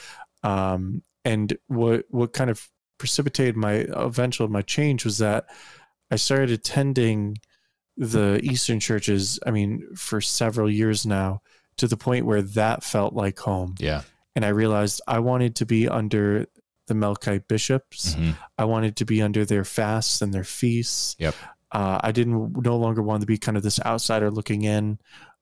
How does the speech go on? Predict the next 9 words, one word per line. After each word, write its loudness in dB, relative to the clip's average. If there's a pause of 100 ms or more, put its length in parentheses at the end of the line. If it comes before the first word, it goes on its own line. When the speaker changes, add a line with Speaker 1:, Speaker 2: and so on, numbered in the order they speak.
(120)
Speaker 1:
Um, 0
and 2
I 2
also 0
wanted 2
to 0
raise 2
my 0
children 0